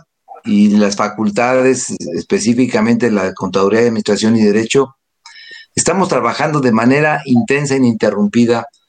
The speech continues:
para tratar de que no se detenga la formación de nuestros educandos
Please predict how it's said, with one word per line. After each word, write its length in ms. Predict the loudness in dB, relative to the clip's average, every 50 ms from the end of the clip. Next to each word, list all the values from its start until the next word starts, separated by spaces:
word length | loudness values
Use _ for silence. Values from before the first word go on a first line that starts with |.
| _ _ _ _ _ _ _
para 260 | -2 -2 -2 -2 -4
tratar 720 | -2 -4 -4 -4 -2 -2 -2 -2 -2 -4 -4 -8 -14 -20 _ _
de 260 | -4 -2 0 0 -2
que 540 | -2 -2 0 0 2 2 2 2 0 0 0
no 280 | 2 2 2 4 2 2
se 160 | 0 -2 0
detenga 560 | 0 0 -2 -2 -2 -2 0 0 0 -2 -2
la 160 | -2 -4 -4 -2
formación 580 | -2 -2 0 -2 -4 -2 0 0 2 2 4
de 140 | 2 2 -2
nuestros 440 | -4 -6 -6 -6 -6 -4 -4 -6 -6 -8 _ _
educandos 760 | -4 -4 -4 -2 -2 -2 -2 -2 -2 -2 -4 -6 -8 -14 _